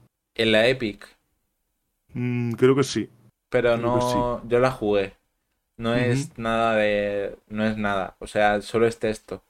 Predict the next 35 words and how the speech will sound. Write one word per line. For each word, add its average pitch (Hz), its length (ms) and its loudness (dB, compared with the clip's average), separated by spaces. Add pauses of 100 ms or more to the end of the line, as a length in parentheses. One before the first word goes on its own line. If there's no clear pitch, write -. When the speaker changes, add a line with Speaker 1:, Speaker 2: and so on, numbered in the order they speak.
(1080)
Speaker 2:
Ujú. 120 100 -2
Speaker 1:
La 107 180 2
demo 120 300 0
es 147 40 4
Speaker 2:
Ah, 180 500 4
Speaker 1:
completamente 123 600 2
Speaker 2:
hostias. 101 60 -2
Speaker 1:
texto, 107 420 -4
no 104 520 0
es. 107 160 -2
Speaker 2:
Qué 98 140 -2
hijos 90 340 -8
de 85 160 -6
puta. 82 300 -8
Speaker 1:
Sí, 123 140 4
sí, 117 240 2
yo 113 140 2
pensaba 127 460 0
que 110 360 0 (300)
Speaker 2:
Creía 101 280 0
que 196 60 2
por 107 140 4
Speaker 1:
dejarían 98 120 6
Speaker 2:
lo - 20 0
menos 101 240 4
el 104 80 2
Speaker 1:
probarlo - 0 -
Speaker 2:
tema 95 220 4
Speaker 1:
un 98 160 4
poco. 101 320 2
Speaker 2:
gráficos. 107 300 -10 (800)
Speaker 1:
Pero 101 240 -2
no, 101 160 -6
no, 98 140 -10
no. 98 200 -16